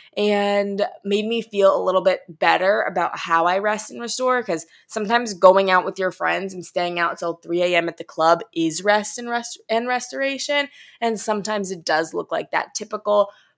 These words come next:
bathtub shot, sitting in the bath or in your robe, your too cozy or your too classic robe, obviously, and enjoying yourself with some takeout. So whatever it is for you, I hope this framework helps you.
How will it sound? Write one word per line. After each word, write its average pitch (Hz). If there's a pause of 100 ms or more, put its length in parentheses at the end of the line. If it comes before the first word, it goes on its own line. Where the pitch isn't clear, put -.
bathtub 156
shot, 143 (200)
sitting 190
in 185
the 180
bath 160 (400)
or 170
in 208
your 196
robe, 160 (260)
your 165
too 170
cozy 151
or 160
your 151
too 151
classic -
robe, 143
obviously, 151 (460)
and 175
enjoying 170
yourself 156
with 156
some 160
takeout. - (260)
So 214
whatever 208
it 226
is 190
for 196
you, 156
I 175
hope 170
this 185
framework 165
helps 156
you. 277